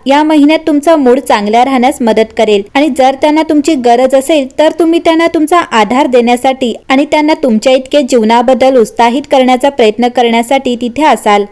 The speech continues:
आज तुम्ही तुमच्या आयुष्यातील खूप फलदायी काळातून जात आहात आणि तुमच्या प्रियजनांसोबत हे शेअर न करण्याचे कोणतेही कारण तुम्हाला दिसत नाही.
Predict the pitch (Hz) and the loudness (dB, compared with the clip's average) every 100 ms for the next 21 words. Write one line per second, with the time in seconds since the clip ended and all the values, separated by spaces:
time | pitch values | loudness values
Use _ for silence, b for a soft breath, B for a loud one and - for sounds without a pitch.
0 | b b b b b - 214 - 226 214 | b b b b b -4 -4 0 -2 0
1 | 233 240 233 240 220 220 254 254 247 240 | 0 0 2 2 0 0 -4 -2 -4 -2
2 | 320 320 277 269 285 320 330 262 247 254 | -4 -2 0 2 2 0 0 0 0 0
3 | 285 233 214 208 220 214 202 b b b | -2 0 0 0 -2 -2 -6 b b b
4 | b 226 233 247 240 254 220 214 214 240 | b 0 2 0 0 0 0 2 2 2
5 | 247 247 262 254 247 285 285 240 240 247 | 0 0 0 0 0 -2 0 -2 0 0
6 | 285 302 269 240 254 277 277 226 220 254 | 0 0 0 0 0 -2 0 0 0 0
7 | 277 294 247 254 226 254 233 254 302 269 | -2 -2 0 0 0 -2 -2 0 0 -2
8 | 247 226 220 220 214 | -2 -4 -2 -2 -4